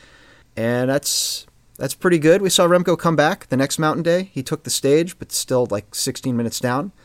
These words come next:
And then today's stage fifteen, he was in the break again, was two seconds back at the line, but that really was due more to the tactics of the,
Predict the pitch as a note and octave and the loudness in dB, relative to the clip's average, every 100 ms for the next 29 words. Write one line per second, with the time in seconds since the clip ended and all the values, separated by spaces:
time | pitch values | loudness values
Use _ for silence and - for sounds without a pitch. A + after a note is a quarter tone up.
0 | _ - B2 C3 B2+ C#3+ D3 - D#3+ C#3 | _ -8 -2 0 4 6 6 6 2 2
1 | D#3+ - F3 G3 A3+ F3 D3 C#3 C#3+ C3 | -2 -2 -2 -2 -2 0 0 2 2 2
2 | C#3+ C#3 B2 C#3 D3 D#3+ E3 E3+ - B3 | 2 2 0 0 0 0 -4 -4 0 0
3 | - C#4+ C#4+ A#3+ A3+ - D#3+ F3+ G3 G3+ | 4 2 2 -2 -2 -6 -4 0 0 -2
4 | - D#3 D3 D#3+ E3+ E3+ D#3 E3+ C#3+ C3+ | -4 -4 -2 0 0 -2 -2 0 0 0
5 | D3+ D#3 D#3 C#3+ - - - _ _ C#3+ | 2 2 2 0 -4 -20 -20 _ _ 0
6 | C3+ G#3+ A3 F#3 D3 A2 C3 B2 C3 A#2+ | 0 2 6 6 6 2 -2 -2 -2 -8
7 | - A2+ A#2 | -8 -4 -2